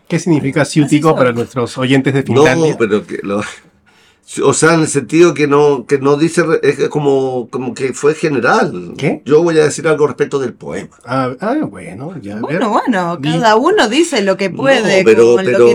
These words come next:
Speaker 2: que
Speaker 3: como,
Speaker 2: tiene.
Speaker 3: mira, yo creo que este poema tiene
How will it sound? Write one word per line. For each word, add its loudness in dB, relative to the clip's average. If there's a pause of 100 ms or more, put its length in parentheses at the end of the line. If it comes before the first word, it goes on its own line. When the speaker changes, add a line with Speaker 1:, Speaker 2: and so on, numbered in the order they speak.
Speaker 2:
que -10
Speaker 3:
como, 0 (100)
Speaker 2:
tiene. -4 (340)
Speaker 3:
mira, 0
yo 0
creo -2
que -4
este -6
poema -2 (460)
tiene 2